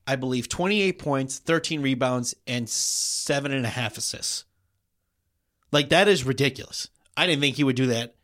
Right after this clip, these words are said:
in the N B A playoffs at all. I thought he was gonna throw up stinkers all year. In the Spurs, excuse me, in the Spurs and, uh, uh, Blazers series. But he showed up. He's, he's clearly the,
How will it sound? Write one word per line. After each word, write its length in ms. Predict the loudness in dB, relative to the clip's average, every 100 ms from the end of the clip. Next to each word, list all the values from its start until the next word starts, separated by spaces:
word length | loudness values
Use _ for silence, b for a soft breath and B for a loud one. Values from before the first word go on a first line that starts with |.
| _ -4
in 140 | -2
the 120 | 0
N 100 | 0
B 120 | 0
A 40 | -2
playoffs 380 | -4 -4 -4 -6
at 160 | -2 0
all. 140 | 2 0
I 100 | 0
thought 180 | -2
he 80 | 0
was 120 | 0
gonna 140 | -2 -4
throw 220 | -2 -2
up 80 | 0
stinkers 520 | -2 -2 -4 -6 -4
all 160 | -2 0
year. 260 | -4 -10 b b b b b b
In 280 | -8 -6 -4
the 80 | -8
Spurs, 440 | -8 -2 -2 -2 -8 -14 -16 -16 -20 _ -10
excuse 320 | -6 -4 -6
me, 120 | -6
in 100 | -6
the 60 | -6
Spurs 400 | -2 0 0 -2
and, 140 | -6
uh, 220 | -8 -8 -14 _ _ _ _ _ _ _ _ _ _ -20 -6
uh, 240 | 0 0 0
Blazers 440 | 2 0 0 -4
series. 320 | -6 -8 -10 -2
But 340 | 0 0 -2 b b b b b _ _
he 80 | 0
showed 280 | 4 4 4
up. 260 | 2 -2
He's, 320 | -6 -6 -6 -12 _ _ 0
he's 200 | 2 2
clearly 400 | 2 4 6 6
the, 200 | 4